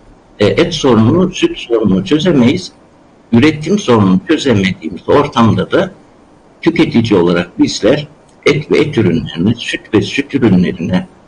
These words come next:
e, kendimize yeterli olduğumuz, ihracat yaptığımız yaz sebze, meyveye,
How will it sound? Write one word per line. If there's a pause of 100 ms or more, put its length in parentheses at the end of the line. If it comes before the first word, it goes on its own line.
(600)
e,
kendimize
yeterli
olduğumuz,
ihracat
yaptığımız
yaz
sebze,
meyveye,